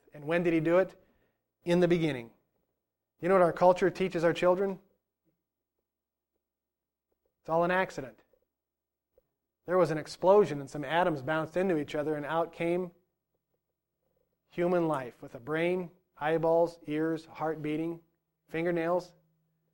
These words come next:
And then, of course, another one of the opposite sex would have to be created at the exact same time,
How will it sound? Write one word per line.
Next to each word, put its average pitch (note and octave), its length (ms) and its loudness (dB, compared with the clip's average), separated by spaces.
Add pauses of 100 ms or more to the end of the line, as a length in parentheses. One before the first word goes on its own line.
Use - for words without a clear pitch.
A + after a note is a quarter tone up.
(340)
And F3+ 120 2
then, G3+ 80 6
of F3+ 120 2
course, F#3 240 4
another E3 420 2
one E3 320 0 (140)
of D3 120 -12
the D#3 120 0
opposite E3 420 0
sex G#3 320 0
would D3+ 80 -2
have D#3+ 200 0
to D3+ 60 -6
be C#3+ 140 -4
created D#3 320 -2
at D3 80 -4
the D3 80 -8
exact E3+ 380 0
same D#3+ 180 -2
time, F3 400 -6